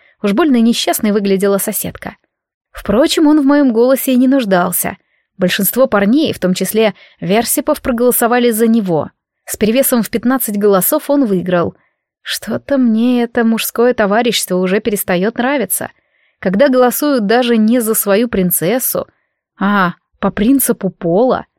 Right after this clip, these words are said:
Нужно будет расспросить девочек на досуге о здешних нравах.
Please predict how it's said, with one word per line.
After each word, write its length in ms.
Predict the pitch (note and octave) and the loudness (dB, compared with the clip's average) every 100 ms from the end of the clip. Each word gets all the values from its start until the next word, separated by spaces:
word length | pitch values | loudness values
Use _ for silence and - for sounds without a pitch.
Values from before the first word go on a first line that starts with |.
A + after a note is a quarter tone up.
| _ _ _ _ _ _ - | _ _ _ _ _ _ -6
Нужно 320 | G3 A#3+ D4 | -4 0 0
будет 300 | C#4 C#4 - | 0 -4 -4
расспросить 560 | C#4 - C4+ - A#3+ | -4 -4 -4 -2 -2
девочек 500 | A#3 C#4 G3+ - G3+ | 0 0 0 -4 -6
на 120 | G#3 G#3 | -4 0
досуге 520 | A3 - B3+ G3 G3 | 0 0 -2 2 0
о 40 | |
здешних 440 | F#3+ A#3 - C4 - | 2 -2 0 -4 -2
нравах. 480 | G3+ E3 - - | -2 -2 -8 -14